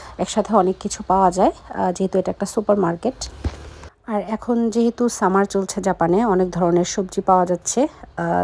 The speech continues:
তো বঙ্গবাজারে আসলে সাধারণত একটু ভ্যারাইটিটা বেশি পাওয়া যায়। এইখানে আমরা পেয়ে গেলাম হচ্ছে বাংলাদেশি যেই, আহ, শসা বা ক্ষীরা,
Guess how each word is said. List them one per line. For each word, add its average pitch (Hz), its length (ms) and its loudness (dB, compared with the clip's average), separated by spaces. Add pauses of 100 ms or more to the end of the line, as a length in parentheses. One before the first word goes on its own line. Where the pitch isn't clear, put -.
(160)
তো 180 180 0
বঙ্গবাজারে 220 540 4
আসলে 220 220 0
সাধারণত 196 800 2 (220)
একটু 190 240 -2
ভ্যারাইটিটা 180 480 2
বেশি 175 260 -4
পাওয়া 165 220 2
যায়। 175 180 -4 (500)
এইখানে 233 440 2
আমরা 196 240 4
পেয়ে 190 240 2
গেলাম 170 240 0
হচ্ছে 175 400 0
বাংলাদেশি 180 680 0
যেই, 170 440 0
আহ, 165 420 -2
শসা 170 380 0
বা 160 120 -2
ক্ষীরা, 170 400 -2